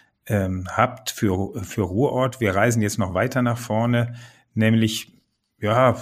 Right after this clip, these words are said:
ich weiß jetzt gar nicht, wie alt du bist, ein Jahr jünger als ich, genau. Also vielleicht so um die siebenundzwanzig Jahre nach vorne. Ähm, dein achtzig-jähriges Alter Ego,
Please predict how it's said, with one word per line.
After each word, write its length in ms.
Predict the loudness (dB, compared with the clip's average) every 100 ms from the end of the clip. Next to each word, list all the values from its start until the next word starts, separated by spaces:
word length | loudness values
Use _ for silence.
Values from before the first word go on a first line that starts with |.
| -8
ich 80 | -6
weiß 160 | -4
jetzt 160 | -2 -2
gar 120 | -2
nicht, 180 | -2 -2
wie 100 | -4
alt 200 | -4 -6
du 140 | -4 -2
bist, 120 | 2
ein 320 | 0 2 2
Jahr 100 | 4
jünger 240 | 2 0 -4
als 180 | -6
ich, 220 | -10 -12 -6
genau. 460 | -4 -2 -4 -4
Also 380 | -4 -4 -4 -8 -20 -20
vielleicht 360 | -4 0 0 0
so 140 | -2
um 200 | 0 2
die 120 | 2
siebenundzwanzig 760 | 2 0 0 -2 -4 -4 -4 -4
Jahre 280 | -4 -4 -6
nach 180 | -6
vorne. 460 | -8 -6 -2 -2 -4 -12 -18 -18 -20 -20 -20 _ _ _
Ähm, 320 | -4 0 2
dein 200 | 4 4
achtzig-jähriges 1160 | 4 0 0 -2 2 2 2 -2 -6 -8 -8 -12 _
Alter 380 | -2 -2 2 2
Ego, 500 | 4 4 2 -4